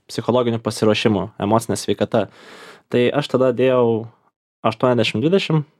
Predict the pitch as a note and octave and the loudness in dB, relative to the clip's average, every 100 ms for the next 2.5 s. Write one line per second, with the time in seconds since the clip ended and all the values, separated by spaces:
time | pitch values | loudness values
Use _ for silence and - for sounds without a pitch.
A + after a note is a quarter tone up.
0 | _ _ - B2 A#2+ B2+ A2+ A2 - A2+ | _ _ -8 -6 0 0 0 -2 0 0
1 | A#2 A2 G#2 G#2+ A2 G#2+ A2+ G#2+ G#2 G#2 | 0 -2 -6 -4 -2 0 0 0 -2 0
2 | G#2 G2+ G2+ G2 F#2+ | 2 2 2 0 -2